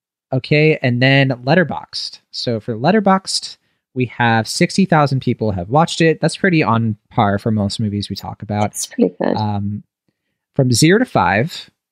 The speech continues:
Speaker 1: decimal points, of course, what do you think the average rating is for The Menu?
Speaker 2: Um, maybe, like, three point eight.
Speaker 1: Oh, that,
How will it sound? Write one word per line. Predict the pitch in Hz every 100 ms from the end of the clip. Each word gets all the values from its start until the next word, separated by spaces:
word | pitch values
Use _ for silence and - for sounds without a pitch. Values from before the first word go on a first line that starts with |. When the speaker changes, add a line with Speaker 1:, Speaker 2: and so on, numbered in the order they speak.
| _ _ -
Speaker 1:
decimal | 127 - 131
points, | - 135 127
of | 139
course, | - 123 117 - - -
what | 123
do | 131
you |
think | - 131
the | 110 101
average | 110 117 117 101 -
rating | 107 107 101 95 90
is | 92 85 85 - - -
for | 113 98 95
The |
Menu? | 95 135 107 _ _ _ _ _ _ _ -
Speaker 2:
Um, | 311 339 349 339 339 339 _ _ _ _ -
maybe, | 311 349
like, | 320 294
three | - 202 185
point | 185 220 190 -
eight. | 160 190 - - - _ _ _ _ _ _ - 165
Speaker 1:
Oh, | 175 135
that, | 131